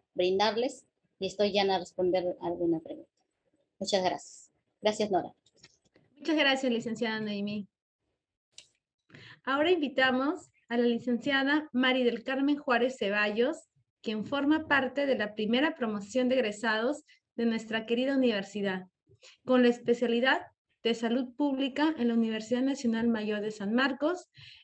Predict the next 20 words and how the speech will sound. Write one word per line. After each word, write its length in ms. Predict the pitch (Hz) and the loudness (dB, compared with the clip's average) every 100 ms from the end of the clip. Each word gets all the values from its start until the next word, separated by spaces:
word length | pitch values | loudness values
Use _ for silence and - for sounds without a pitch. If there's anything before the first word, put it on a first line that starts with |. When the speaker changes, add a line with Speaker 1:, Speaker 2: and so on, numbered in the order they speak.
| - | -2
Speaker 2:
estudiante 560 | 240 - 240 269 294 | -2 2 2 4 4
de 120 | 254 | 4
una 160 | 240 254 | 4 4
maestría 500 | 254 208 - 233 240 | 2 0 -4 2 2
en 80 | 254 | 2
Gestión 760 | 226 202 _ 254 240 285 302 _ | -2 -8 _ 0 2 0 -4 _
de 120 | - 214 | -6 -4
los 160 | 214 | -4
Servicios 320 | 220 208 226 | -4 -2 4
de 100 | 254 | 4
Salud 380 | 247 202 202 320 359 _ - - - | 2 -2 0 0 -2 _ -20 -20 4
y 140 | 247 | 4
actualmente 960 | 247 - 320 311 311 302 285 294 - 269 | 4 4 6 8 6 6 4 2 0 -2
es 140 | - _ _ | -4 _ _
la 160 | 247 240 | 0 2
coordinadora 560 | 240 233 220 247 311 | 2 4 2 4 2
general 540 | 320 285 233 214 254 302 - _ - | 2 2 2 2 -2 -4 -14 _ -4
del 180 | 220 214 | -2 0
Centro 360 | 285 277 302 | 0 2 2
Vacunatorio 800 | 285 277 214 202 247 240 262 269 | 2 0 -2 0 2 4 2 0